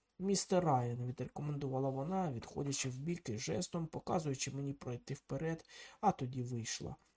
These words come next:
"Сідайте в оте крісло", — сказав Джеферсон, кивнувши на плетене крісло поруч. "Слух у мене не такий хороший, як раніше, тож я попрошу говорити вас голосніше.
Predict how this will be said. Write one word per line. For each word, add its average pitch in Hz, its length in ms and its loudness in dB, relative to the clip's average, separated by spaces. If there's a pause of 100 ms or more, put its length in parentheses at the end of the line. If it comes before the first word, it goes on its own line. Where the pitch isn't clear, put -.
(180)
"Сідайте 175 520 2
в 127 60 -4
оте 123 180 -4
крісло", — 123 520 -2
сказав 127 400 -4
Джеферсон, 151 720 -2 (420)
кивнувши 147 600 2
на 104 140 -4
плетене 147 520 -2
крісло - 540 -4
поруч. - 460 -10 (280)
"Слух - 380 2
у 190 40 4
мене 170 300 4
не 160 120 2
такий 156 320 0
хороший, 165 580 2
як - 180 -6
раніше, 135 520 -2 (280)
тож 143 240 -2
я 160 100 6
попрошу 156 600 -2
говорити 147 520 2
вас 127 200 -2
голосніше. 135 880 -2